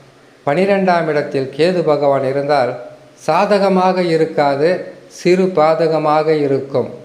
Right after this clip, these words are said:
ராகு நல்ல நிலையில் இருக்கும்போது கேது பகவான் பாதகஸ்தானமாக மாறிவிடுவார். கேது பகவான் நல்ல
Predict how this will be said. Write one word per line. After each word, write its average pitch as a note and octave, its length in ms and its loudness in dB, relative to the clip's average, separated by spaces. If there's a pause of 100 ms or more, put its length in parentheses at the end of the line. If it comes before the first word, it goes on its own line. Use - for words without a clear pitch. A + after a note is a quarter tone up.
(560)
ராகு A3+ 280 2 (120)
நல்ல G3 160 2 (140)
நிலையில் F3 320 2
இருக்கும்போது D#3+ 600 2 (680)
கேது G3 260 2 (120)
பகவான் D3+ 440 2 (480)
பாதகஸ்தானமாக C3+ 1120 -2
மாறிவிடுவார். A#2+ 680 0 (640)
கேது A#3+ 300 2 (100)
பகவான் G#3 420 2
நல்ல F#3 140 2